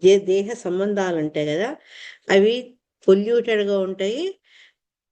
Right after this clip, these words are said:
మనం వాటి గురించి చెప్పుకునేంత గొప్పగా ఏవి ఉండవు అనమాట. చిన్న చిన్న, ఆ, మనస్పర్ధల కారణంగా కూడా మన బంధాలు, బాంధవ్యాలు, ప్రేమలు అన్నీ తుడుచుకోబోతుంటాయి. ప్రస్తుత కాలంలో అయితే మనం పేపర్ చూస్తే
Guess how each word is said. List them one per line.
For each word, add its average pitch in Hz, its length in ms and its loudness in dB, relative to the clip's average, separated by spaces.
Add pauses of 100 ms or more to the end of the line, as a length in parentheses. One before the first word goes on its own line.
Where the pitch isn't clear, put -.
(420)
మనం 220 480 -2
వాటి 202 200 -2
గురించి 233 200 -6
చెప్పుకునేంత 226 560 -2
గొప్పగా 190 440 -4
ఏవి 208 560 -2
ఉండవు 196 240 -6
అనమాట. 156 300 -8 (460)
చిన్న 277 320 2 (200)
చిన్న, 277 400 2 (520)
ఆ, 165 220 2
మనస్పర్ధల 196 800 0
కారణంగా 170 680 -4
కూడా 147 580 -4 (500)
మన 160 220 4
బంధాలు, 185 1080 -2
బాంధవ్యాలు, 196 920 -4
ప్రేమలు 190 640 -4 (100)
అన్నీ 226 760 -2
తుడుచుకోబోతుంటాయి. 147 880 -4 (380)
ప్రస్తుత 196 320 0
కాలంలో 202 400 0
అయితే 190 160 0
మనం 185 200 0
పేపర్ 185 520 -4
చూస్తే 185 280 -6